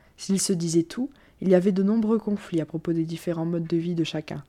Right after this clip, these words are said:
Et suite à l'intervention de l'écrivain Vladimir Tchertkov, Tolstoï légua tous ses droits d'auteur à la Russie souffrante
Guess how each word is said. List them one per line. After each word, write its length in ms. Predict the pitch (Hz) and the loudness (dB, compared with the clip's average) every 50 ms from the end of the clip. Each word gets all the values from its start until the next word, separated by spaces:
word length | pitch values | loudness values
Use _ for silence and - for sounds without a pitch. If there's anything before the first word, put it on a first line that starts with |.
| _ - _ _ _ _ _ _ _ _ | _ -20 _ _ _ _ _ _ _ _
Et 60 | - 160 | -4 -2
suite 240 | - - 233 - | -2 -2 0 0
à 40 | 226 | 2
l'intervention 640 | 196 175 175 - 190 185 180 185 185 - - 208 202 | 2 2 0 0 -2 -2 -2 -2 -4 -4 -4 -4 -2
de 100 | 175 165 | -2 0
l'écrivain 440 | 156 160 - - 185 165 170 165 165 | -2 -2 -2 -4 -2 -2 0 -2 -2
Vladimir 600 | 165 - 202 214 214 202 214 202 202 196 185 - - | -2 0 0 0 0 0 0 0 0 -2 -4 -6 -10
Tchertkov, 640 | - - 170 160 - - - 202 247 - - - - - _ - - - - - - _ _ _ | -8 -8 -8 -8 -8 -6 -4 -4 -4 -6 -10 -18 -20 -20 _ -20 -20 -20 -20 -20 -20 _ _ _
Tolstoï 460 | - 247 247 - - - 202 190 208 | 4 4 4 2 0 0 2 2 4
légua 280 | 208 202 190 175 175 170 | 2 2 2 2 0 0
tous 120 | - - | 0 -6
ses 160 | - - 220 | -6 -4 -4
droits 200 | 190 185 - 190 | -2 -2 -2 0
d'auteur 500 | 180 185 180 185 - 160 160 170 180 - - | 0 0 -2 0 0 0 0 0 -2 -6 -2
à 120 | - 170 | 2 4
la 100 | 180 180 | 4 6
Russie 300 | 180 196 226 - - 269 | 4 4 2 2 -2 -4
souffrante 580 | 247 - 208 - - - 156 156 180 - - | -4 -4 -8 -8 -8 -8 -8 -8 -8 -10 -14